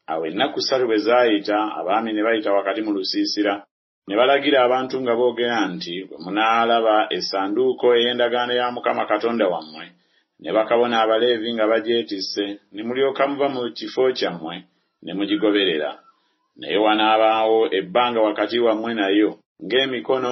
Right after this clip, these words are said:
enkumi bbiri egigerebwa, temugisemberera, mulyoke mumanye ekkubo eribagwanidde okuyitamu, kubanga okutuuka kaakano temunnayita mu kkubo lino." Yoswa n'agamba abantu nti, "Mwetukuze, kubanga enkya Mukama anaakola ebyamagero mu mmwe."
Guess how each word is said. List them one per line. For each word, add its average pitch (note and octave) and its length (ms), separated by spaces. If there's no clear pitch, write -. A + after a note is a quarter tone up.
enkumi G#2+ 480
bbiri G#2+ 340
egigerebwa, F#2+ 680
temugisemberera, A2+ 920
mulyoke D#2+ 340
mumanye B2 380
ekkubo A2+ 220
eribagwanidde G#2+ 720
okuyitamu, G2+ 640
kubanga B2+ 300
okutuuka B2+ 460
kaakano G#2 680
temunnayita G#2 560
mu E2 140
kkubo F2 280
lino." D2 240
Yoswa G#2 400
n'agamba G#2 500
abantu G#2 360
nti, F#2+ 220
"Mwetukuze, A#2+ 680
kubanga G#2 380
enkya G2+ 400
Mukama A#2+ 340
anaakola A2 400
ebyamagero F2+ 600
mu F2+ 140
mmwe." D#2+ 260